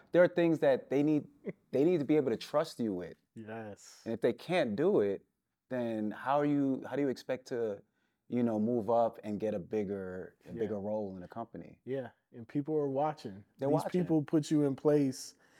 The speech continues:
Speaker 2: They might not be paying you, but they put you in place for a reason, and you're tending to their business. So if you're tending to their business as if it's your business,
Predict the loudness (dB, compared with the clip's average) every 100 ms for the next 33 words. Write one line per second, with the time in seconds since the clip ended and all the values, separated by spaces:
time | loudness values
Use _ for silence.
0 | _ -4 2 4 4 4 2 0 0 0
1 | 2 0 -2 -4 -4 -4 -2 -2 -2 -2
2 | -2 -4 -4 -2 -2 -4 -8 -6 -4 -4
3 | -4 -6 -14 -16 _ _ _ _ _ _
4 | -4 -2 -2 -6 -8 -10 -16 _ _ _
5 | -6 -2 -2 2 4 4 2 0 -4 -4
6 | -4 0 0 -2 -10 -14 -20 -20 _ _
7 | _ _ _ _ _ -8 -2 0 0 -2
8 | -6 -10 -8 -4 4 6 6 2 -6 _
9 | _ _ _ -8 0 2 2 2 2 2
10 | 4 4 4 0 -4 -4 -6 -4 -4 -4
11 | -6 -2 0 0 0 -2 -2 -4 -6 -10
12 | -20